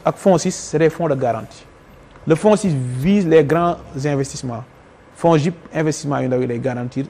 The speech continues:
yenn nga def crédit mu ñëw nekk fonds de garantie. Mais banque bi soo ko defee da ngaa rationaliser structure yi.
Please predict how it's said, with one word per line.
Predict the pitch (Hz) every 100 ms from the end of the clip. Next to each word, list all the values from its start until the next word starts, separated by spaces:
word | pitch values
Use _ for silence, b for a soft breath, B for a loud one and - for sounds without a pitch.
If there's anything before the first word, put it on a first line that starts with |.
| - 147
yenn | 135 139 -
nga | 139
def | 139 -
crédit | 143 135
mu | 135 139
ñëw | 131 123
nekk | 143 -
fonds | - 170
de | 147
garantie. | 123 113 107 - - _ _ b b b b b b b b b _ - -
Mais | 143
banque | 135 139 240 190
bi | 156
soo | 208
ko | 208
defee | 202 165
da | 143
ngaa | 165 160
rationaliser | 180 - 175 156 143 139
structure | - 131 -
yi. | 120